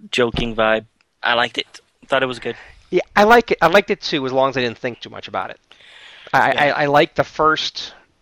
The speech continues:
Speaker 2: you know, reading it, and it's like, "Oh, it's a little poignant, isn't it? It says a little thing about Data." Uh, so that was kinda cool. But then I started thinking about it, like, okay, Data's got all this stuff, data, uh, data, <laughs> knowledge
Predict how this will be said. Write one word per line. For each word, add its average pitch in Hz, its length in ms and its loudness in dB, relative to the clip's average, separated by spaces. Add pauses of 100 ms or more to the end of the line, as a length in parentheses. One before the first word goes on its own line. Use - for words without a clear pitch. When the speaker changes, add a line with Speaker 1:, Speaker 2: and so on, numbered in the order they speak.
(120)
Speaker 2:
you 147 100 -6
know, 123 100 -2
reading 135 380 -4
it, 156 100 4
and 135 80 -4
it's 120 140 -4
like, 123 180 0
"Oh, 392 160 0
it's 277 140 -6
a 247 60 -12
little 170 140 -4
poignant, 104 480 -10
isn't 190 140 -12
it? 233 720 -14
It 208 80 -18
says 226 160 0
a 214 40 2
little 190 220 0
thing 170 200 -8
about 151 260 0
Data." 104 320 -6 (180)
Uh, 120 580 -6
so 135 120 -2
that 120 160 2
was 120 120 -4
kinda 110 180 -10
cool. 98 240 -12 (240)
But 139 100 -4
then 180 100 4
I 175 60 4
started 147 240 2
thinking 151 260 -2
about 104 200 0
it, 87 80 -6
like, 107 260 -4 (360)
okay, 110 360 -4 (1800)
Data's 143 640 2 (100)
got 123 220 0
all 123 220 0
this 113 480 -6
stuff, - 640 -4 (260)
data, 120 400 0
uh, 110 180 -8
data, 117 460 0 (140)
<laughs> - 140 -10
knowledge 143 640 0